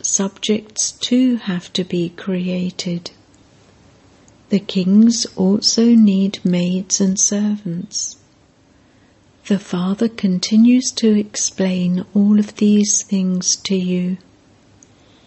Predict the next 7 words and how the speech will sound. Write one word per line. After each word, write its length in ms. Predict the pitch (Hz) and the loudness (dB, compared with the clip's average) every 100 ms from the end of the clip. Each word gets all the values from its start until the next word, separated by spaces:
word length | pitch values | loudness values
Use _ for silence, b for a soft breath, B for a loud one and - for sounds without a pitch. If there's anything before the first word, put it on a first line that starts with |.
| b b _ | b b _
If 260 | 208 185 - | -2 -2 -2
you 140 | 185 | -2
don't 380 | 180 185 226 262 | 0 0 0 0
stay 420 | - - 202 202 | -2 0 0 0
in 140 | 185 180 | 0 0
yoga 580 | 185 185 196 190 185 180 | -2 0 -2 0 -2 0
well, 540 | 185 190 175 185 214 | -2 -2 -2 -2 -4